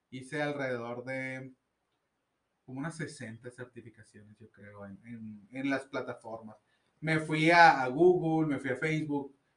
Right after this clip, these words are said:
Bueno, en ese caso no estaba Instagram. Eh, bueno, sí, pero no, no así, no había publicidad en Instagram.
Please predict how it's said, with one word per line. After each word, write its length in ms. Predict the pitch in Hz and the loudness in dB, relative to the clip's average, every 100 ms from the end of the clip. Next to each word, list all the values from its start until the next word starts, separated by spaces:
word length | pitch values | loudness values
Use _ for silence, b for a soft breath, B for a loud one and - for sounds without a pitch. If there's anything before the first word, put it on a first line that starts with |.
| - | -10
Bueno, 160 | 120 | -8
en 40 | 120 | -6
ese 120 | 127 | -6
caso 220 | 123 127 | -8 -8
no 80 | 123 | -10
estaba 260 | - 120 135 | -6 -4 -4
Instagram. 460 | 139 131 127 127 - _ _ _ - | -4 -6 -6 -6 -10 _ _ _ -4
Eh, 480 | 123 123 123 120 110 | 2 2 4 0 -2
bueno, 200 | 120 113 | -6 -6
sí, 160 | 135 | -6
pero 200 | 135 123 | -4 -4
no, 380 | 104 101 101 104 123 | -6 -10 -14 -16 -20
no 240 | 120 113 | -8 -4
así, 300 | 120 135 131 | -4 -6 -6
no 100 | 131 | -4
había 180 | 131 127 | -2 -2
publicidad 360 | 127 120 113 117 | -4 -4 -6 -8
en 60 | |
Instagram. 340 | 123 123 120 | -8 -6 -6